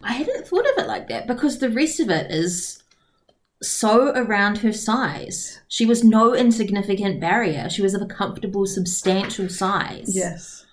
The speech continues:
Speaker 1: Infinitely more fitted by nature to express good cheer and good humour. So I just assumed that what they meant was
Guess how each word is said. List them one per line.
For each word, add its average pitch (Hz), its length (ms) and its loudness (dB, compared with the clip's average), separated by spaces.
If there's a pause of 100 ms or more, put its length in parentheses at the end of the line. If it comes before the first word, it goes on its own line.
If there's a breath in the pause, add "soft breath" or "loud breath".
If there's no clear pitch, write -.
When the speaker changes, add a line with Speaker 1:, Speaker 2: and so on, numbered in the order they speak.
(140)
Speaker 1:
Infinitely 269 600 2
more 185 180 6
fitted 190 260 0
by 175 140 0
nature 175 300 -2
to 185 120 -4
express 180 400 0
good 185 220 2
cheer 185 320 2
and 151 140 -2
good 156 140 -2
humour. 139 600 -2 (120)
So 190 420 0
I 185 120 0
just 226 280 -2
assumed 220 640 0
that - 280 -6
what 190 200 -4
they 190 120 0
meant 180 320 0
was 156 480 -6